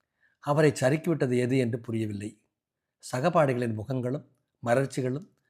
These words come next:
அதிகாரமும் மோட்டார்களும் அவர் கண்முன் ஊர்ந்து கொண்டிருந்தன. "என்ன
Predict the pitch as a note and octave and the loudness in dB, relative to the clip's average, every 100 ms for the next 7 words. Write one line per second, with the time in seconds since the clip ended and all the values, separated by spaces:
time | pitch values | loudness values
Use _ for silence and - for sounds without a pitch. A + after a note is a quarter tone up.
0 | _ _ _ - B2+ D3 F3 D3+ A#2 B2 | _ _ _ 2 4 4 4 2 2 -4
1 | A#2 - _ _ _ - C3+ D3+ D3 A#2 | -6 -12 _ _ _ -2 -2 6 6 6
2 | A#2 A2+ A2+ - G#2+ A2 A#2 C3 B2+ A#2 | 2 -2 -8 -14 -12 -8 -4 -2 -2 -4
3 | - C3 B2 G#2 G2+ G2 G2 G#2 _ _ | -4 -4 -2 -4 -8 -10 -12 -14 _ _
4 | _ _ _ _ _ _ _ _ _ _ | _ _ _ _ _ _ _ _ _ _
5 | _ _ _ _ _ _ - F#2+ F#2 | _ _ _ _ _ _ -16 -10 -4